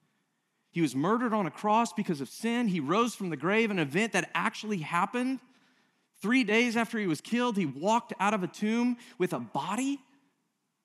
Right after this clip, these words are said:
He ascended to heaven, and one day the great hope of the Bible is what? That he's gonna come back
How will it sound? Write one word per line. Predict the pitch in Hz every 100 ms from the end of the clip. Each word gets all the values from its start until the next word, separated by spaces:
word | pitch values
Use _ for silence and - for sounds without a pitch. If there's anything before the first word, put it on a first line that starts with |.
| _ _ _ _ _
He | -
ascended | 107 - 190 220 180
to |
heaven, | 143 180 214 233 208
and | 135 143
one | 208 233
day | 196 208
the | 160
great | 156 190
hope | 165 190
of | 185
the | 156
Bible | 180 190 165
is | 156
what? | 165 143
That | 127
he's | 143 147
gonna | 147
come | - - 190 185
back | 156 120 - -